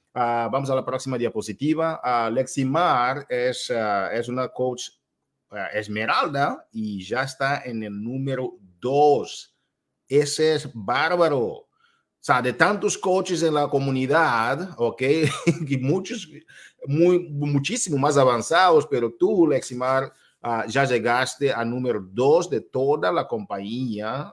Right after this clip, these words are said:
y eres rango esmeralda. Felicidades, cosas grandes vienen para ti, campeona.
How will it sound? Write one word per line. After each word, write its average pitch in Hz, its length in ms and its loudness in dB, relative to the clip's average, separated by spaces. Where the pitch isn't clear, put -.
y 107 240 -6
eres 127 640 -6
rango 113 340 -4
esmeralda. 98 540 -6
Felicidades, 123 840 -4
cosas 120 320 0
grandes 113 340 -4
vienen 110 320 -4
para 95 220 -8
ti, 101 140 -10
campeona. 87 500 -10